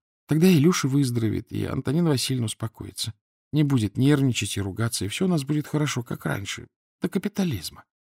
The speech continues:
Мы тогда очень хорошо жили. Я сама не помню, я маленькая была, но папа рассказывал. Он же доктор наук, у него две диссертации по Фёдору Михайловичу. Раньше зарплата была приличная, и в институте продовольственные заказы.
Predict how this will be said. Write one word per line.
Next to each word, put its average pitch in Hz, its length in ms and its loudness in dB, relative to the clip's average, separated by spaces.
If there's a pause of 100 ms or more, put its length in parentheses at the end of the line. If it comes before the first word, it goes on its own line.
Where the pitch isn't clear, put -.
(420)
Мы 175 120 -4
тогда 190 180 2
очень 202 160 0
хорошо 233 360 2
жили. 180 360 0 (300)
Я - 140 0
сама 175 240 2
не 160 100 4
помню, 175 300 2
я 110 80 0
маленькая 113 440 0
была, 113 280 -2
но 131 100 -2
папа 127 240 -2
рассказывал. 87 600 -6 (580)
Он 135 100 2
же 139 120 2
доктор 139 340 2
наук, 147 320 2
у - 20 0
него 113 380 2
две 101 200 0
диссертации 139 680 -2
по - 120 -10
Фёдору 107 320 -8
Михайловичу. - 460 -10 (560)
Раньше 160 360 4
зарплата 139 460 0
была 135 180 0
приличная, 107 800 -6
и 120 200 0
в 117 100 2
институте 139 640 0 (280)
продовольственные 147 760 0
заказы. 123 560 -4